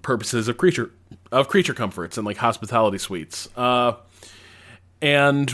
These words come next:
one of the things that Ross Brawn points out is this is mostly an issue for the European racing. They don't bring the trailers to the flyaway events because obviously you can't drive them there,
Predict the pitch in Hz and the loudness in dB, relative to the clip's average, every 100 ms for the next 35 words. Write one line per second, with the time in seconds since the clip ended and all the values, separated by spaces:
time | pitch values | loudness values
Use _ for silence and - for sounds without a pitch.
0 | 123 139 180 170 160 175 175 160 165 151 | 0 2 4 2 0 2 2 4 2 4
1 | 147 143 156 156 160 170 - 143 139 123 | 4 4 2 2 0 -2 4 4 4 0
2 | 156 135 117 110 147 - 156 143 139 - | 0 0 -2 2 2 2 0 0 0 0
3 | 151 143 139 - 123 123 117 117 135 - | 0 0 -2 -2 0 2 2 2 0 0
4 | 196 110 90 - 85 98 98 110 101 - | -2 0 -4 -6 -8 -6 -4 -4 -4 -4
5 | 110 104 104 - - 113 107 104 101 101 | -2 -2 -4 -8 -8 -4 -2 -4 -4 -4
6 | 101 117 143 135 101 95 92 107 139 - | -4 0 2 4 2 0 -2 -4 -6 -10
7 | 127 113 110 98 90 95 85 110 107 - | -6 -4 -2 -4 -4 -4 -2 -2 -4 -6
8 | 117 117 92 95 113 110 98 92 87 117 | -12 -10 -6 -2 -2 -2 -4 -6 -6 -8